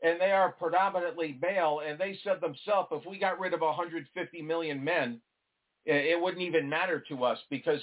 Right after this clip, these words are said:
some, a lot of these millions of men out there have never even had a female date in their life. They're not reproducing. And if they can eliminate some of them, it would free up the, the country, they feel.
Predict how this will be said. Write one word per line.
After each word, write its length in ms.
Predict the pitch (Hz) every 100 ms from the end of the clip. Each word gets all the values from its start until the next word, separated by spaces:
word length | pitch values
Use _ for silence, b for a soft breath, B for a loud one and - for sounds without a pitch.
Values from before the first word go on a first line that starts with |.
| -
some, 260 | 214 208 - _ _
a 40 | 170
lot 260 | 196 233
of 60 | 226
these 200 | 220 196 160
millions 400 | 214 220 208 190
of 120 | 175 185
men 160 | 190
out 220 | 185 226
there 160 | 196 175
have 80 | 147
never 240 | 190 190
even 180 | 196 175
had 220 | 165 180
a 100 | 165 -
female 360 | 190 180 165 156
date 260 | 160 180
in 60 | 165
their 120 | 139
life. 300 | 143 170 120 - _ _ _ _ _ _
They're 120 | 160
not 240 | 180 180 165
reproducing. 680 | 175 151 156 165 185 123 95 _ _ _ _ _ -
And 300 | 151 147 139
if 200 | 147 147 180
they 140 | 175
can 140 | 190
eliminate 560 | 151 147 190 190 151 127 -
some 200 | 156 147
of 60 | 135
them, 220 | 139 139
it 100 | 143
would 160 | 135 120 -
free 200 | 156 147
up 160 | 143 -
the, 180 | 131 120
the 80 | 117
country, 420 | 151 165 143 110
they 200 | 101 95
feel. 220 | 113 90